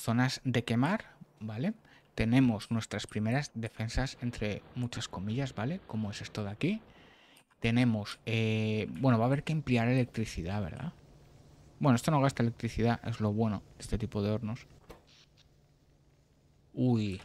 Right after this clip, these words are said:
sí, sí, vamos a tener que ampliar electricidad y es lo que vamos a hacer, me parece a mí. Ya en el siguiente lo prepararé todo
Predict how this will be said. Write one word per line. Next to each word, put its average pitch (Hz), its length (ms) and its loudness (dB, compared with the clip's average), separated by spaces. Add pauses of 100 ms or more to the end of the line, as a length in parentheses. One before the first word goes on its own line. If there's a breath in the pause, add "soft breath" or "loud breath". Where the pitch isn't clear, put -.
sí, 107 220 -2
sí, 101 240 -6
vamos 110 240 -4
a 107 60 -6
tener 110 300 -2
que 104 640 -2
ampliar 110 440 -2
electricidad 113 800 -2 (560)
y 123 80 2
es 139 100 2
lo 139 100 0
que 117 80 -2
vamos 101 280 -4
a 95 40 -10
hacer, 110 280 -2
me 98 120 -4
parece 104 280 -6
a 98 60 -4
mí. 110 180 0
Ya 110 220 2
en 127 80 6
el 135 120 4
siguiente 135 460 2
lo 147 140 4
prepararé 110 440 0
todo 127 300 4